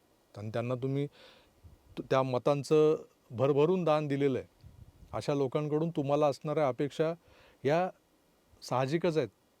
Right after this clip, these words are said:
पण त्या अपेक्षा भंगाचं जे दुःख आहे ना, ते फार मोठं आहे. आणि हे अपेक्षा भंगाचं दुःख या लोकप्रतिनिधींना, आमदार, खासदार आणि मंत्र्यांना कळायला हवं, विशेष करून पालकमंत्र्यांना, जे आपल्या नावापुढे पालक ही उपाधी लावतात,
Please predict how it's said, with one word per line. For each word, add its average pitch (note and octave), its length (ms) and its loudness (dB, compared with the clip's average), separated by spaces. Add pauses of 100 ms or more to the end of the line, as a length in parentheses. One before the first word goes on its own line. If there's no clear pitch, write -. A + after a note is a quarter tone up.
(100)
पण A#2 100 -6
त्या B2 140 0
अपेक्षा C#3 400 -2
भंगाचं B2 480 -2
जे C#3+ 140 0
दुःख B2 280 -6
आहे C#3 100 -2
ना, A#2+ 180 -8 (160)
ते C3+ 60 -2
फार C#3 220 -2
मोठं A2+ 280 -8
आहे. F2+ 100 -10 (720)
आणि A2+ 140 -8
हे C#3 220 2 (100)
अपेक्षा D#3+ 380 -4
भंगाचं C#3+ 440 -2
दुःख B2 260 -4 (600)
या C3+ 260 0
लोकप्रतिनिधींना, C3 1120 -4
आमदार, A#2+ 380 -4
खासदार A#2+ 340 -4
आणि B2+ 160 -4
मंत्र्यांना B2 480 -4
कळायला A2 380 -4
हवं, G2 200 -10 (200)
विशेष B2 320 -2
करून D#3+ 260 -2 (120)
पालकमंत्र्यांना, C3 840 -2
जे A#2 200 0
आपल्या C3 280 -2
नावापुढे C3 580 -2 (420)
पालक C3 340 2
ही - 140 -4
उपाधी C3+ 380 -2
लावतात, B2 300 -2